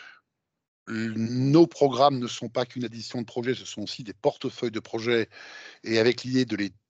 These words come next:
diriger dans une certaine direction pour en extraire le maximum de choses possibles. Euh, voilà.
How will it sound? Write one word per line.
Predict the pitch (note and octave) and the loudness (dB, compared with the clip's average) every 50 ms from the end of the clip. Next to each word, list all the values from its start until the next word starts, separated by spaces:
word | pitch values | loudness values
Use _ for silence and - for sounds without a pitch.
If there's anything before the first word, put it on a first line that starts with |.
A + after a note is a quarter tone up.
| _ _ _ - | _ _ _ -20
diriger | A2 G#2 - - B2 C#3 D#3 D#3 C#3 C3 C#3+ B2+ A#2 A#2 C3 C3+ C3 B2+ A2+ A#2 - _ _ _ _ | -20 -20 -14 -8 -4 -2 0 0 0 -2 -2 -2 0 2 4 4 4 4 2 0 -6 _ _ _ _
dans | - F2+ G#2+ | -2 0 0
une | A#2+ G#2 G#2+ A2+ A2 | 0 0 -2 -6 -4
certaine | - - A#2 - - A#2+ A2 G#2+ | -2 -4 -4 -2 -2 -2 -2 -4
direction | G#2 G#2 G2 G#2 G2 - - - B2+ B2+ A#2+ A2+ - - - - - - _ - | -4 -6 -8 -8 -6 -6 -4 -2 0 0 0 -2 -6 -14 -20 -20 -20 -20 _ -6
pour | - - D3 B2+ | 0 2 4 4
en | A#2+ A#2+ | 4 2
extraire | G#2+ G#2 - - - - A#2 A#2 A2+ A2 G2 F2 | 2 0 -2 -4 -2 0 2 2 4 2 2 0
le | F2+ F2 F2 | -2 -4 -2
maximum | F#2+ G2 - - - - G#2 G#2 G2+ F#2+ | -4 -2 -2 -4 -6 -6 -4 -4 -4 -4
de | F2+ | -6
choses | F2+ - - - - | -8 -12 -12 -14 -12
possibles. | - F2+ - - - B2+ D#3 F3 G#3+ A3+ G#3+ _ _ _ _ - - - _ _ _ _ _ _ _ _ - - - - - - - - - - - - - - | -12 -10 -8 -6 -6 -4 -2 -2 -2 -2 -4 _ _ _ _ -18 -18 -18 _ _ _ _ _ _ _ _ -20 -20 -18 -16 -16 -14 -14 -14 -14 -16 -18 -20 -18 -12
Euh, | - - G2 G#2 G#2 G#2 G2+ G2+ G2+ G2 G2 F#2+ F#2+ F#2 - - G2 F#2+ - - - - - - - - - _ _ _ _ _ _ _ _ _ - _ _ _ _ _ _ _ _ - - _ _ _ _ _ - | -4 0 4 4 6 6 4 4 2 0 -2 -4 -4 -8 -10 -10 -10 -10 -10 -10 -10 -12 -12 -14 -14 -16 -20 _ _ _ _ _ _ _ _ _ -20 _ _ _ _ _ _ _ _ -20 -20 _ _ _ _ _ -10
voilà. | - - - - | -4 -4 -4 -4